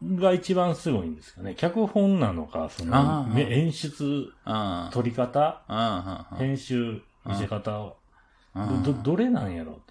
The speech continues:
Speaker 1: 全部が合わさってそうなのか分からへんけど。
Speaker 2: あー。
Speaker 1: だ-、すごいっすよね。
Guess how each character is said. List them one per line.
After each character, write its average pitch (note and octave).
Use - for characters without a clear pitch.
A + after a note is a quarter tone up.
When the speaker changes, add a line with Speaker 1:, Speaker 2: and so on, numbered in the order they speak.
Speaker 1:
全 D#3
部 F3+
が G#2
合 A2
わ A#2
さ A2+
っ A2+
て -
そ F2
う -
な E2
の D#2
か E2
分 E2
か E2
ら D#2+
へ D#2+
ん D2+
け D#2
ど。 -
Speaker 2:
あ C4
ー。 A#2+
Speaker 1:
だ-、 C#3
す -
ご E3
い -
っ -
す -
よ A#2
ね。 F2